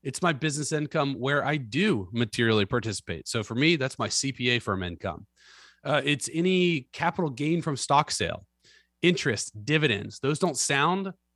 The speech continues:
non-passive, but with-, within the, the, the, these rules, they are. So interest, dividends, gain from selling Apple stock,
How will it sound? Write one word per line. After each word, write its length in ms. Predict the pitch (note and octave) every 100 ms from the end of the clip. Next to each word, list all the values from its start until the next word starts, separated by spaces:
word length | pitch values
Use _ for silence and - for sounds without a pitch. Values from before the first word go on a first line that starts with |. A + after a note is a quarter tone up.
| -
non-passive, 800 | E3 F#3 F3+ F3+ F#3+ - A3+ D3+
but 220 | C3 G#2
with-, 220 | A#2+ C3 -
within 360 | C3 D3+ D3
the, 400 | C#3 B2+ A#2 A2+
the, 480 | B2 A#2+ A#2 A2 G#2+ - -
the, 140 | C3+
these 280 | B2 D#3 B2+
rules, 500 | C3+ D#3+ B3 A#3 -
they 140 | C3 A#2
are. 320 | A2 D2+ - _ - _
So 240 | - B2+ A#2+
interest, 480 | D#3 F3 F3 D#3 -
dividends, 460 | C#3+ C#3+ C#3+ C#3
gain 380 | C3 B2 C#3 C#3+
from 160 | C3 A#2+
selling 340 | - C3 C3
Apple 240 | B2 B2 C3+
stock, 400 | - A#2+ A#2